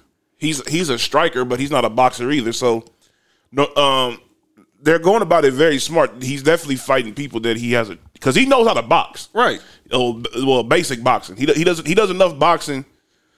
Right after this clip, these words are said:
Speaker 1: to, uh, to f-, to beat these dudes that he's going up against. That's pretty much it. He,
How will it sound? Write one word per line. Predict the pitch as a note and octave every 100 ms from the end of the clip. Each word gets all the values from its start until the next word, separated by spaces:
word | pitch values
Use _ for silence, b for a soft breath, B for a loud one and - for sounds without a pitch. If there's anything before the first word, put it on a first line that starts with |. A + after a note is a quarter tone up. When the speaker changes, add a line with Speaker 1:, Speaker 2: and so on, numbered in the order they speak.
| _ _ -
Speaker 1:
to, | C3 -
uh, | C3 B2
to | B2
f-, | A#2+ - -
to | B2
beat | C#3 D3+
these | D3 C3+
dudes | C3+ D3 C3+ A#2+
that | B2
he's | B2 A#2
going | B2+ A#2+
up | A2
against. | G#2+ G2+ -
That's | B2
pretty | - A2+
much | A2 F#2
it. | G#2
He, | D3 C3